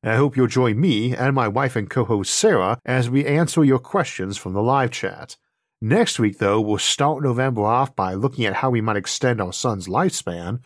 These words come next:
by refueling our sun so it can continue for many billions or even trillions of more years.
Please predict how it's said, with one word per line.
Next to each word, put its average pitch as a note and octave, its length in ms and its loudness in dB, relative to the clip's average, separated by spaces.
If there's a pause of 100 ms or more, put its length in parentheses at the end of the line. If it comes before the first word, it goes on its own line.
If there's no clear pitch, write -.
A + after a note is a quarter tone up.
by A#2 160 2
refueling A#2 680 0
our F3+ 240 0
sun F2 560 -4
so C#3+ 220 2
it B2+ 100 0
can E3 280 0
continue C3 360 -2
for A2 160 0
many G#2+ 260 0
billions G2 680 0
or F#2+ 80 2
even G2+ 220 -2
trillions G2+ 540 0
of F#2+ 120 -2
more F#2+ 180 0
years. A#2+ 560 0